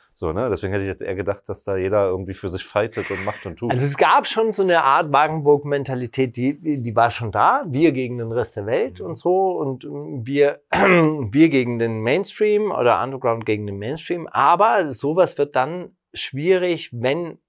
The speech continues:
Speaker 2: ein bisschen Geld reinkommt und dieses Geld sich dann unter, äh, ähm, ungleichmäßig verteilt. Und das war ja dann auch das Problem irgendwie. Savas ist ja dann durchgestartet und die anderen haben gesehen, "Na, das will ich auch." Aber Savas saß auch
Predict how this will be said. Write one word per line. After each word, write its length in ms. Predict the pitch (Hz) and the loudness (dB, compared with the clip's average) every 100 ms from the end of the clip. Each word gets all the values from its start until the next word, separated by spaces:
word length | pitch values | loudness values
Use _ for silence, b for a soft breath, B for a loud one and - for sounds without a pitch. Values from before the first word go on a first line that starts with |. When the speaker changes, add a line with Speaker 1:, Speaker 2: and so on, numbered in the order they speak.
| _ | _
Speaker 2:
ein 160 | 135 120 | -6 0
bisschen 380 | - - 127 98 | 0 0 -6 -4
Geld 280 | 90 90 | -6 -6
reinkommt 520 | - 92 92 - 95 - | -14 -16 -18 -20 -18 -12
und 160 | 117 | -8
dieses 260 | 117 117 110 | -6 -8 -2
Geld 240 | 117 135 | 0 0
sich 160 | 139 127 | -4 -6
dann 180 | 120 120 | -6 -6
unter, 1040 | 123 123 120 117 104 127 117 120 120 - | -8 -2 -2 -2 -2 2 4 6 4 2
äh, 200 | 127 117 | 2 2
ähm, 180 | 113 131 | 0 -6
ungleichmäßig 800 | 143 147 143 113 123 113 - - | -6 0 2 0 -4 -8 -10 -8
verteilt. 560 | 117 - 113 113 104 | -8 -6 -6 -4 -8
Und 160 | 104 120 | -8 -8
das 100 | 113 | 2
war 140 | 147 | 4
ja 240 | 165 165 156 | 6 6 4
dann 220 | 143 143 | 0 -2
auch 160 | 143 131 | -4 -4
das 200 | 139 - | -6 -6
Problem 480 | - 117 131 160 | -8 -2 0 0
irgendwie. 400 | 160 139 127 139 135 B B | -2 -6 -4 -6 -6 B B
Savas 360 | - 139 147 - | 0 4 4 2
ist 260 | - 139 | -8 -4
ja 100 | 170 | -2
dann 240 | 156 147 135 | -2 -2 -2
durchgestartet 800 | 147 143 147 - 151 151 160 143 | -4 -4 -10 -4 -2 -2 -4 -10
und 120 | 131 | -8
die 80 | - | -6
anderen 300 | 113 120 113 | -6 -6 -10
haben 140 | 117 | -12
gesehen, 360 | 110 120 135 104 _ _ _ _ _ - - - - | -6 -4 -4 -8 _ _ _ _ _ -20 -20 -18 -16
"Na, 160 | 78 71 | -14 -14
das 240 | - - | -14 -10
will 140 | 104 120 | -8 -6
ich 160 | - | -2
auch." 380 | - - - - _ B B B B B B B B _ _ _ - _ _ _ _ _ _ _ - | 0 -2 -6 -18 _ B B B B B B B B _ _ _ -20 _ _ _ _ _ _ _ -4
Aber 200 | 135 135 | 0 0
Savas 420 | 143 147 127 - | 0 -4 -4 -10
saß 480 | 135 123 214 - - | -2 0 0 -4 -6
auch 240 | 127 110 | -4 -4